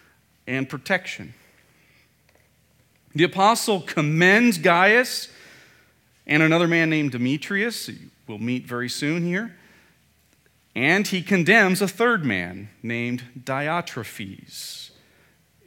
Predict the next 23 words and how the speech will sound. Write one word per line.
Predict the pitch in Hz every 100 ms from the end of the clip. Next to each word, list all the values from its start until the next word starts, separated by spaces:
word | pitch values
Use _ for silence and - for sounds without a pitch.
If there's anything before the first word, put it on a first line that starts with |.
| _ -
And | 131 131
John | 127 117 127 143
does | 160 147
it | 120 110 -
to | 127
protect | - 120 - 185 131 -
the | 160
church. | - 214 - - - - _ _ _ _ _ _ _ _ _ _ _ _ _ _ _ -
And | 139
so, | 196 143 - - - _ _ _
here's | - 208 196 -
at | 156
least | 175 180 -
two | 226 196
questions | 202 180 - 165 135 117
that | 143 139
John, | 120 165 165 165 147
I | 135
think, | 135 160 147
answers | 160 185 180 165 135 -
for | - 190 190
us | 123 120 147 - - - - - -
in | 151 160 139 117